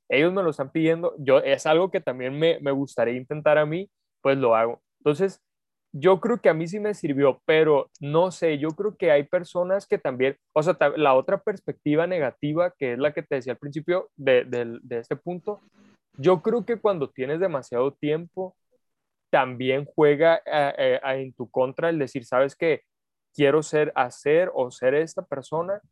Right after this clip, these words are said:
pero a lo mejor no poseo las cualidades",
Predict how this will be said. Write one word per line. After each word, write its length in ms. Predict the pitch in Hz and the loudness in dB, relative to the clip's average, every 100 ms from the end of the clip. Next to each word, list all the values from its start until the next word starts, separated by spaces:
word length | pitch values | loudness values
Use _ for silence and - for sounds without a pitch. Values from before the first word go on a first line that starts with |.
| _ _ _ _ | _ _ _ _
pero 800 | 156 151 147 147 143 139 123 - 131 | 4 6 8 6 6 4 0 0 2
a 80 | |
lo 80 | 147 | 2
mejor 320 | 143 - 131 | 0 -6 -6
no 180 | 143 151 | -4 -4
poseo 380 | - 151 - 143 | -4 -4 2 4
las 200 | 147 - | 4 0
cualidades", 840 | - 117 110 117 127 131 127 127 | -6 -4 -4 0 2 2 0 -4